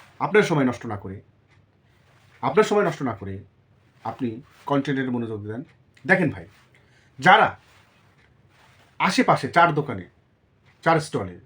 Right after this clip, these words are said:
কোনায় কাঞ্চিতে এখন মারাত্মক একটা মরণ ব্যাধি হিসেবে একটা রো-, একটা, একটা স-, সমস্যা আমাদেরকে দাঁড় করে দিয়েছে, সেটা হচ্ছিল ইন্টারনেট জুয়া। Seriously ভাই, অনেক লোক অনেক কিছু হারাই ফেলছে,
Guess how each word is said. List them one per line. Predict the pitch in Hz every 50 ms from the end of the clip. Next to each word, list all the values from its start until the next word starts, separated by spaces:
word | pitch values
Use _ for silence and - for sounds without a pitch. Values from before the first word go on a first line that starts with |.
| _ _ - 135 151 - - _ _
কোনায় | - - 185 190 180
কাঞ্চিতে | 151 156 151 139 123 - - 120 - 95 90 87 _ _ _ _ _ _ _ _ - - _ - - -
এখন | 127 120 - 127 113 107
মারাত্মক | 107 117 123 127 139 156 170 165 160 - _ _ - 175 160 151
একটা | 143 151 - 147
মরণ | 131 131 135 131 127
ব্যাধি | 120 120 117 123
হিসেবে | 117 110 110 113 110
একটা | 107 101 - 110
রো-, | 104 117 - - - - - - - -
একটা, | - 147 - 120 107 95 - _ _ _ -
একটা | 123 - - - 113 107 - - _ _ _ _ _ _ _ _
স-, | - - - 151 160 160 151 151
সমস্যা | 147 - - 160 160 165 165 - 143
আমাদেরকে | 123 120 117 107 - 113 107 - - _ _ _ _ _ _ _ -
দাঁড় | 113 117 98
করে | 98 104 98 92
দিয়েছে, | 92 90 87 - - - - _ _ _
সেটা | - - 120 127
হচ্ছিল | 104 101 - - 98 95 92 92 _ _ _ _ _ _ _ _ _ _ _ -
ইন্টারনেট | 120 107 98 107 95 104 95 98 -
জুয়া। | - 92 78 76 - - _ _ _ _ _ _ _ _ _ _ _ _ _ _ _ _ _ _ _ _ - -
Seriously | 160 170 196 220 - - - 104
ভাই, | 92 85 - - _ -
অনেক | - 160 202 254 285 294 -
লোক | 262 196 151 165
অনেক | 165 175 175 -
কিছু | 151 151 147
হারাই | 107 104 101
ফেলছে, | - - 87 - - -